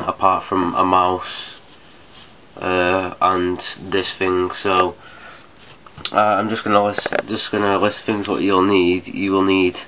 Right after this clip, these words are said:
H D M I lead for the thing, uh, a video out thing. You won't need that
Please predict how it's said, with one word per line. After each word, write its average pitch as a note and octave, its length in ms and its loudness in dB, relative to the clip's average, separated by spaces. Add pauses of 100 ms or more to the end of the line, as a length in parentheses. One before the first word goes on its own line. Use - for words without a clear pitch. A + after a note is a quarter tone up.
(760)
H A2+ 220 4
D A#2+ 160 4
M G#2 100 2
I G2+ 380 4
lead G#2 400 0
for - 720 -2
the F#2+ 360 2 (420)
thing, G2 360 -2 (2500)
uh, G#2+ 220 4
a G#2 60 2
video G#2 420 2
out F#2+ 380 2 (480)
thing. G2 420 -2 (500)
You A2+ 100 4
won't A#2+ 180 4
need A2 220 2
that F#2 460 2